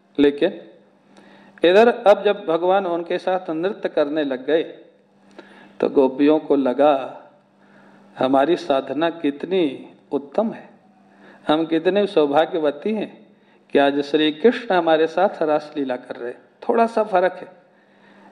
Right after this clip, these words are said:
श्री कृष्ण कितने कृपालु हैं कि हमारे साथ रासलीला कर रहे हैं, ये अनुभव होता, तब तक श्री कृष्ण का वियोग नहीं होता।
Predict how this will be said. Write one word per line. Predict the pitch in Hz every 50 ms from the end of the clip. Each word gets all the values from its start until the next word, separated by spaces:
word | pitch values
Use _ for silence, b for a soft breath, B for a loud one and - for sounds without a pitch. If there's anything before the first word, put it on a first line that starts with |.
| b
श्री | - - 156 151 160 165
कृष्ण | 156 160 - 220 220 - - 208 180
कितने | - - 170 160 165 - 180 185 202 202
कृपालु | 196 - - 156 147 147 - - 147 147 151 170 180 202 220 220
हैं | 190 190 196 214 226 240 247 240 -
कि | 208 190
हमारे | 160 165 170 170 170 170
साथ | 170 - 170 170 165 - 147
रासलीला | 147 143 143 - - 147 143 139 135 131
कर | - - 135 135
रहे | 139 135 -
हैं, | - - - _ _ b b b b b b _ _ -
ये | 127 139 131 - -
अनुभव | 139 139 135 127 131 135 135
होता, | 123 135 131 131 135 151 170 196 208 190 B B B B B B _ _
तब | - - - - - -
तक | - -
श्री | - - 143 147 139
कृष्ण | 143 - 143 - - - 160
का | 156 156 147
वियोग | 135 - 135 131 131 127 127 - 135
नहीं | 135 131 123
होता। | - - - _ - - -